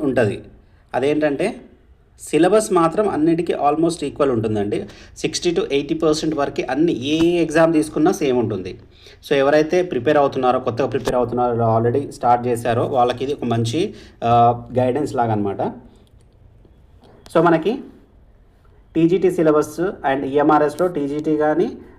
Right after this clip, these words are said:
హాస్టల్ వార్డెన్ కానీ ఈ రెండింటికి చూసుకుంటే మనకి రెండు సేమ్ ఉన్నాయి, except జనరల్ అవేర్‌నెస్ దీంట్లో ఉంది, దీంట్లో ఉంది, రీజనింగ్ దీంట్లో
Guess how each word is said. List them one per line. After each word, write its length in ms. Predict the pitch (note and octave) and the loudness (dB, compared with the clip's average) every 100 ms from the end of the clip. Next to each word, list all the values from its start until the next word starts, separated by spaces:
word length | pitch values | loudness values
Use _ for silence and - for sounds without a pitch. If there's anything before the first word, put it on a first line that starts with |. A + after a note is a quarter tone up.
| _ C3 | _ 0
హాస్టల్ 280 | C3+ D#3 C3+ | 0 2 2
వార్డెన్ 220 | A2+ G2+ F#2 | 2 0 -4
కానీ 140 | G2 C3+ | -4 0
ఈ 100 | C#3+ | 0
రెండింటికి 320 | D3 E3 E3+ D3+ | 0 0 0 -2
చూసుకుంటే 340 | D3 C#3+ D3+ C3+ | -2 -4 -2 -2
మనకి 240 | B2 F#3 - - - - _ _ - A#2+ | -2 -6 -6 -14 -20 -20 _ _ -12 -6
రెండు 180 | C3 E3+ F3 | -2 0 2
సేమ్ 180 | D#3+ D#3 D3+ | 4 4 4
ఉన్నాయి, 200 | D#3 G3+ C#3+ | 0 0 -4
except 340 | - C#3+ A2+ A#2 - A#2+ | -4 -4 -4 -8 -8 -6
జనరల్ 240 | C3 D3+ | -2 2
అవేర్‌నెస్ 320 | D3 D3 D3+ A#2+ | 2 2 -2 -2
దీంట్లో 240 | C3 C3+ C#3+ | -4 0 0
ఉంది, 140 | C#3+ F3 B2+ | 0 0 0
దీంట్లో 260 | A#2 A#2 G#2+ | 2 2 0
ఉంది, 160 | F#2+ F#2+ - - A#2+ B2 | -2 -10 -16 -20 -10 -6
రీజనింగ్ 420 | A#2+ C#3+ D#3+ E3 - - - A#2+ | -2 2 2 2 -2 -16 -8 -2
దీంట్లో 260 | C#3+ D3 | 0 2